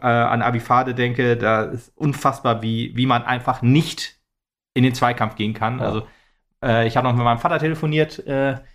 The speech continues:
Speaker 1: äh, die letzten Tage und er sagte, dass er ihm nicht noch die Hand gehalten hat, während, äh, der, der Ingolstädter geflankt hat, ist auch noch alles. <laughs> Muss man wirklich sagen, das ist wirklich wahr. Abifade, der in einer Halbzeit so viel, also da, nur, nur eine Halbzeit gebraucht hat, um das schlechteste Spieler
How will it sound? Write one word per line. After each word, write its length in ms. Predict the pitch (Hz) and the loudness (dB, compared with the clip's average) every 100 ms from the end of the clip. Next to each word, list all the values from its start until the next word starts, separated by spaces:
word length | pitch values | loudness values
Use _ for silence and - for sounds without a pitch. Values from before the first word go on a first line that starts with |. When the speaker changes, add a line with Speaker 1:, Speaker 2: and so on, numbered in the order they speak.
| _ _ _ _ | _ _ _ _
Speaker 1:
äh, 220 | 135 127 | -2 0
die 100 | 131 | 2
letzten 240 | 127 123 123 | 0 -2 -2
Tage 320 | 131 131 131 | 0 0 -2
und 120 | 120 | -4
er 80 | 113 | -2
sagte, 260 | 127 - 127 | -2 -2 -2
dass 140 | 120 | 0
er 80 | 123 | 0
ihm 40 | |
nicht 140 | 131 139 | 0 -2
noch 80 | |
die 160 | 123 143 | 0 0
Hand 160 | 165 - | 0 0
gehalten 380 | 139 143 143 | 0 0 -2
hat, 160 | 143 127 | -4 -4
während, 340 | 135 139 139 | -6 -6 -8
äh, 400 | 143 131 131 131 127 | -4 0 0 0 -2
der, 200 | 127 127 | -4 -2
der 220 | 127 127 | -2 -2
Ingolstädter 420 | 127 131 - 127 | -2 -2 -2 -2
geflankt 380 | 120 - 127 123 | -2 0 -2 -2
hat, 100 | 120 | -8
ist 100 | 113 | -4
auch 100 | 104 | 0
noch 120 | 117 | 0
alles. 240 | 127 135 123 | 2 0 0
<laughs> 460 | 117 - - _ | -2 -2 -16 _
Muss 180 | 123 - | -2 0
man 160 | 143 - | -2 -2
wirklich 320 | 170 120 135 | -4 -6 0
sagen, 320 | 135 127 123 - _ _ - | 0 0 -6 -16 _ _ -8
das 160 | 113 | -6
ist 140 | - 110 | -4 -4
wirklich 240 | 120 107 | -4 0
wahr. 380 | 113 123 110 120 | 2 2 0 -4
Abifade, 440 | - 123 - 135 131 | -2 -2 0 0 0
der 140 | 120 | -2
in 80 | 113 | -2
einer 220 | 135 127 | -2 -2
Halbzeit 420 | 127 131 131 123 - _ _ - | -2 -2 -4 -4 -8 _ _ -2
so 160 | 131 | -2
viel, 500 | 147 151 143 143 143 _ _ - | 2 4 6 4 0 _ _ -6
also 220 | 110 123 | -2 -2
da, 140 | 113 - 98 - - - | -4 -8 -10 -14 -18 -4
nur, 180 | 123 127 | -2 2
nur 160 | 123 | 2
eine 160 | 131 139 | 2 0
Halbzeit 240 | 139 135 | -2 -4
gebraucht 300 | 123 120 135 | -4 0 0
hat, 100 | 135 | 0
um 80 | 135 | -2
das 100 | 123 | -4
schlechteste 300 | - 135 135 | 0 -2 -2
Spieler 500 | 120 147 139 135 - | -4 0 0 0 -4